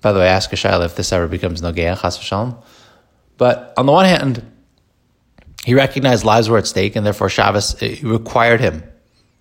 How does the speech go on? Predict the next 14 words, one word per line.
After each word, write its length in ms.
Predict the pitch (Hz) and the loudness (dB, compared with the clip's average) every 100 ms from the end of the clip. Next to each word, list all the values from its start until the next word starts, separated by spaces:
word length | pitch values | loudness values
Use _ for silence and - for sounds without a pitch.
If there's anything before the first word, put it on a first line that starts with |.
| - - | -20 -10
to 640 | - 120 101 95 92 104 - _ _ _ | -2 0 2 2 0 -4 -12 _ _ _
to 80 | - | -6
Michal 280 | 107 95 92 | -2 0 0
Shabbos. 320 | 92 85 90 | 2 -2 -2
On 120 | 127 | 0
the 60 | 131 | 2
other 180 | 131 170 | 4 4
hand, 300 | 147 - - - | 2 -2 -6 -4
he 100 | 139 | 0
didn't 180 | 180 165 | 2 2
want 120 | 139 | 4
to 60 | 127 | 4
allow 340 | 117 107 135 | 4 2 0
himself 600 | 135 104 - 98 92 - | -2 -2 -2 -2 -4 -12